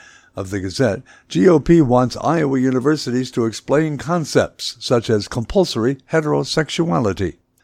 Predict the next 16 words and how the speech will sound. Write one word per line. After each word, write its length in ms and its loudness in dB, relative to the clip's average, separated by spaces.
Vanessa 360 2
writes, 440 2
"A 100 0
group 300 2
of 160 2
twenty-six 800 -4
Republican 640 -4
lawmakers 760 -4
wants 260 -4
Iowa's 460 0
public 420 -4
universities 800 -2
to 180 -2
explain 480 -2
themselves 640 -4
and 440 -2